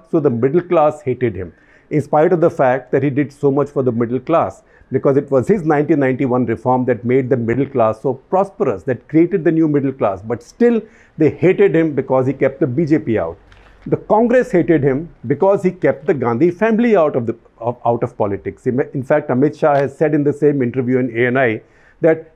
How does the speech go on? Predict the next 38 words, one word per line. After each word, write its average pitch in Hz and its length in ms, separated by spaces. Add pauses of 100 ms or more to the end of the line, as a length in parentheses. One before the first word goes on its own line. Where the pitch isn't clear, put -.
has 196 220
Congress 165 340
party 151 340
had 147 280
any 175 220
presidents 147 600
besides 156 540
the 175 100
Gandhis 127 500
since 135 320
the 147 140
emergency? 139 600 (320)
The 131 80
fact 147 380
is 175 220
that 147 260
they've 151 180
had 190 260
a 196 60
couple, 101 480
and 110 180
these 147 160
couple 143 380
are 139 280 (300)
Narasimha 170 440
Rao 151 280 (140)
and 165 120
Sitaram 156 600
Kesri. 156 420 (160)
Uh, 110 180
both 196 280
had 170 240
trouble, 165 400 (100)
uh, 139 240
<clears throat> - 60 (180)
with 143 140
the 139 100
dynasty, 147 720